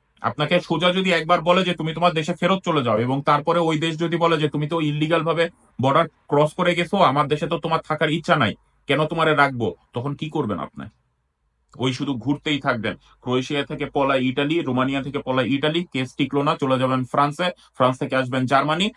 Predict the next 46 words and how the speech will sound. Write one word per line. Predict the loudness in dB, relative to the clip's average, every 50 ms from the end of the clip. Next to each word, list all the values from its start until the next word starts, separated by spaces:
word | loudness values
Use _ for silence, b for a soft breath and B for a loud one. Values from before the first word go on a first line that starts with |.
| b b -2
এইভাবে | 0 0 2 2 0 0
শুধু | -2 -2 -2 -4 -2
ঘুরতেই | 0 0 0 0 0 0 0 0 0
থাকবেন | 2 0 0 0 0 -2 -4 -2
চরকির | -2 -2 -2 -2 -2 -6 -6 -4
মতো। | -4 -2 2 2 2 2 b b b b b b b _ _ -6
গড়ে | 0 2 4 4 4 4 2
যে | 2 2 4
আট | 6 6 4 4
দশ | 4 4 2 4
বছর | 4 2 0 -2 -2
চলে | -2 0 0 2 2
যাবে, | 2 0 0 -2 -2 -6 _ _ _
কিছুই | -6 -6 -2 -2 -2 -2 0
হবে | 0 0 0 2
না, | 2 2 2 2 -2 _ _ _ _ _ 0
পরে | 2 2 2 2 0 -2 -6 _ 0
রাস্তায় | 0 0 2 0 0 0
রাস্তায় | 0 0 -2 -4 -6
শুধু | -4 -4 -4 -4
ঘুমানো | -2 -2 -2 -2 0 0
লাগবে। | -2 -2 -2 -2 -4
এরকম | -4 -4 -4 -6 -2
পাগলের | -2 -2 0 0 0 -2 -2 -2
চিত্র | -2 -4 -4 -2 -2 -2
দেখছেন | -2 -4 -4 -4 -4 -2
না? | 0
অনেকেই | 0 0 0 -2 -4 -6 -6
তো | -4 -6
ভিডিওতে | -4 -4 -4 -4 -4 -4 -4 -6
আপনাদেরকে | -4 -4 -4 -6 -6 -6 -6 -4
দেখায়, | -4 -4 -4 -4 -4
ইটালির | -4 -4 -4 -4 -4 -4 -6 -6 b b b b b -6
রাস্তায় | -4 -4 -2 -2 -2 -2
রাস্তায় | -2 -4 -4 -4 -2
পাগল | -2 -2 -2 -2 -2
হিসেবে | -4 -4 -4 -2 -4 -4 -4 -6 _ _ _ _ _ -6
বসে | -6 -4 -2 -2 -2
আছে। | -2 -4 -8 -12 -16 -18 _ _ _ _ _ _ _ _
এই, | -2 -2 -2 -2 -2
এই | -2 -2 -4 -4 -4
চিত্র | -8 -12 -10 -8 -6 -6 -4
দেখেও | -4 -4 -2 -2 -2 -2
একটু | -4 -4 -6 -8
শিক্ষা | -6 -6 -8 -8 -6 -4 -4
নেন। | -4 -4